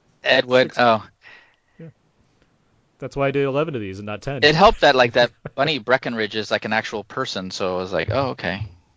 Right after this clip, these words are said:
Speaker 1: That
Speaker 2: Yeah,
Speaker 1: was
Speaker 2: I wasn't sure how many to give away, 'cause the next was Bela Lugosi. I almost put the amazing
Speaker 1: Oh. <laughs>
Speaker 2: Griswold in. I almost had the amazing Griswold in here, but I was like, "Yeah, that's gonna give it away right away." <laughs> I think so. All right, well, that's games. Let's move on now. Let's get down now. Uh, let's get down to feedback.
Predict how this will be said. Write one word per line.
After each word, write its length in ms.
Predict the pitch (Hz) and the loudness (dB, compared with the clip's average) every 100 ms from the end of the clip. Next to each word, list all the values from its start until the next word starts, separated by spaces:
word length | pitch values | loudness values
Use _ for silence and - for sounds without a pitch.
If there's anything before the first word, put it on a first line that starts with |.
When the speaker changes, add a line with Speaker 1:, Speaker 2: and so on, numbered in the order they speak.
| 113 | -8
Speaker 1:
That 160 | 104 202 | -4 -2
Speaker 2:
Yeah, 160 | 160 | -2
Speaker 1:
was 120 | 135 | -2
Speaker 2:
I 80 | 143 | -4
wasn't 220 | 139 143 127 | -4 -4 -4
sure 100 | 139 | -6
how 60 | |
many 140 | 131 127 | -4 -6
to 120 | 117 | -6
give 160 | 104 117 | -6 -6
away, 200 | 110 113 | -4 -6
'cause 120 | 113 | -6
the 60 | 113 | -6
next 160 | 120 | -6
was 100 | 104 | -6
Bela 320 | 98 107 98 | -10 -8 -10
Lugosi. 460 | 92 101 92 87 - - _ _ | -12 -12 -12 -16 -18 -20 _ _
I 80 | - | -2
almost 220 | 131 147 - | 0 0 0
put 160 | 127 | -4
the 140 | 117 110 | -4 4
amazing 320 | 135 113 98 | 4 6 2
Speaker 1:
Oh. 40 | |
<laughs> 100 | 98 | 4
Speaker 2:
Griswold 540 | 139 120 110 110 98 104 | 2 2 -2 -4 -6 -8
in. 140 | 113 | -2
I 40 | 160 | 0
almost 180 | 147 147 | 2 0
had 120 | 127 | 0
the 360 | 120 127 120 | -4 -8 -8
amazing 400 | 147 131 147 131 | -4 0 0 -2
Griswold 600 | 113 160 160 127 120 113 113 | -4 -4 -4 0 0 0 -4
in 80 | |
here, 180 | 107 113 | -8 -8
but 40 | 117 | -8
I 20 | |
was 80 | 117 | -6
like, 120 | 139 | -6
"Yeah, 80 | 190 | -2
that's 120 | 147 135 | -2 -2
gonna 120 | 110 | -6
give 140 | 107 | -6
it 60 | 95 | -10
away 120 | 90 | -10
right 160 | 85 - | -12 -12
away." 160 | - - | -8 -6
<laughs> 80 | - | -4
I 40 | |
think 260 | - - 180 | -6 -10 -14
so. 180 | - - _ 165 - _ _ - 147 _ _ _ _ _ - - - _ _ _ _ - - | -14 -20 _ -12 -12 _ _ -20 -20 _ _ _ _ _ -20 -20 -20 _ _ _ _ -20 -6
All 60 | 220 | 2
right, 180 | 262 175 - | 4 2 -2
well, 160 | 190 | -4
that's 200 | - 151 | -2 -6
games. 260 | - 151 - _ - | -4 -8 -10 _ -14
Let's 120 | 160 | -6
move 120 | 170 | -2
on 120 | 180 | 0
now. 60 | 143 | 0
Let's 120 | 139 | 0
get 100 | 175 | -2
down 200 | 151 160 | -4 -2
now. 260 | 156 151 143 | -2 0 0
Uh, 260 | 139 131 | -2 -4
let's 160 | 165 196 | -6 -2
get 140 | 233 | -2
down 160 | 226 220 | 0 0
to 80 | 226 | -2
feedback. 580 | 269 226 127 80 - | -4 -6 -6 -6 -14